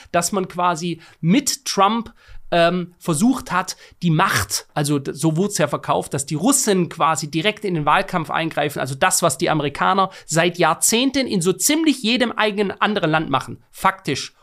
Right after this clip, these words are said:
hundertmal bewiesen. Sie mischen sich in den Wahlkampf anderer Länder ein und entweder sie bomben das Land kaputt und setzen dann ihre Puppet, ihren, ihre kleine Marionette rein,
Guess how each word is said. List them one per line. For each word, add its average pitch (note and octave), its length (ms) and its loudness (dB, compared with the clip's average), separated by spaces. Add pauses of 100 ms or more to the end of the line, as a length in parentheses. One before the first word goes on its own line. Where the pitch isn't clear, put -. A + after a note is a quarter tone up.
hundertmal G3 480 2
bewiesen. C#3 560 -6
Sie - 140 -2
mischen G#3 400 2
sich E3 320 -2 (140)
in D#3+ 140 0
den C3+ 140 -2
Wahlkampf D#3 400 0
anderer D3 260 0
Länder G3+ 280 2
ein G3+ 220 0 (200)
und F#3 140 0
entweder F3+ 640 2
sie E3+ 160 -2
bomben F#3+ 280 0
das E3 160 -4
Land E3+ 200 0
kaputt B3+ 320 -2
und F3+ 100 0
setzen F3+ 320 -2
dann D#3 220 2
ihre D#3 220 0
Puppet, G#3+ 400 0
ihren, D#3 320 0 (380)
ihre D#3 360 4
kleine D#3+ 320 2
Marionette D#3 600 2
rein, A3 320 0